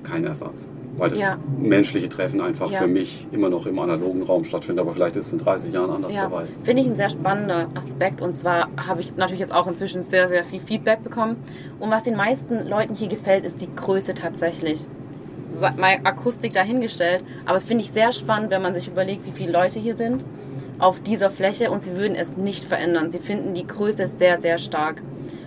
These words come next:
Speaker 2: Und wenn man dann sagt, wenn aber mehr Interesse da ist, dass man es virtuell noch begehen kann, könnte das ja vielleicht eine Lösung sein, oder?
Speaker 1: Ich glaube, es ist eher eine Ergänzung zu Dingen,
Speaker 2: Mhm.
Speaker 1: zu Themen, wo ich mich, wo ich mich, ähm, außerhalb der,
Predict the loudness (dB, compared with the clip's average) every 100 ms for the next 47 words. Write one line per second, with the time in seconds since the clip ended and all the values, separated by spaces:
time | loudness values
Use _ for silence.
0 | -6 0 2 4 4 4 2 0 0 0
1 | 0 0 -4 -8 -12 -12 -4 0 0 2
2 | 2 2 0 -2 -2 0 2 4 4 2
3 | -4 -8 -6 -2 -2 -2 0 0 0 0
4 | 0 0 -4 -4 -2 -2 -2 -4 0 0
5 | 0 -2 -2 -2 -2 -2 -2 0 2 2
6 | 0 -2 -4 -4 -2 -2 -4 -8 -8 4
7 | 6 6 2 -2 2 2 2 2 0 0
8 | -2 0 4 4 4 2 2 4 8 10
9 | 8 6 0 4 6 8 6 4 2 2
10 | 0 0 -6 -12 -14 -14 -14 -14 -14 -14
11 | -12 -2 2 2 4 4 4 0 2 4
12 | 4 2 0 0 0 2 2 4 0